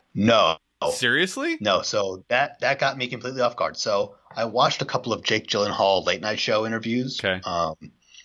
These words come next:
Speaker 1: you know, when he was doing the promo circuit for the movie.
Speaker 2: Okay.
Speaker 1: And Jake did a very good job in those interviews talking about how, uh,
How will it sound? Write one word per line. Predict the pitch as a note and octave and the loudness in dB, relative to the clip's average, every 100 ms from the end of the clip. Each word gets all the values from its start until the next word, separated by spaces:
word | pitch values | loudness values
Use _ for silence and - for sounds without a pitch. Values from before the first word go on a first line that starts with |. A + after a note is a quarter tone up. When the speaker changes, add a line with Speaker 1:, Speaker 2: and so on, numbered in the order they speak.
| - | -10
Speaker 1:
you | G#2 | -2
know, | G2 | 2
when | F#2 F#2 | 2 2
he | G#2 | -2
was | F2+ | -2
doing | - G2 | 0 0
the | F2+ | 0
promo | - G2 F#2+ F2+ | 2 4 6 4
circuit | F2 F2+ E2 F2+ E2 - | 4 2 2 -2 -4 -4
for | E2 D#2 | -2 -2
the | D#2 | 0
movie. | G2+ F#2+ D2 - | 2 2 0 -6
Speaker 2:
Okay. | G2+ G2 G2+ - _ _ _ _ - - | -12 -10 -10 -12 _ _ _ _ -20 -4
Speaker 1:
And | G2+ A2 A2 G#2+ G2 - - _ | 0 4 4 2 -2 -10 -20 _
Jake | - - B2+ - - | -2 2 4 2 0
did | A2 | -4
a | F#2 | -4
very | D#2 A2+ | 0 0
good | C3 A2+ | 2 0
job | F2+ - D#2+ D2 D2+ - _ _ _ _ | 0 2 4 2 0 -8 _ _ _ _
in | G#2 B2+ | -4 0
those | A#2+ A2 | 0 0
interviews | G#2+ G#2 F2 E2 - | -2 -6 -6 -8 -4
talking | G2 F#2 - | -4 -4 -6
about | F2 F2+ F2 | 0 0 0
how, | - F2+ E2+ E2 D#2 - _ _ _ _ _ _ - | 0 2 2 2 -2 -8 _ _ _ _ _ _ -6
uh, | D2+ D2 | -2 -2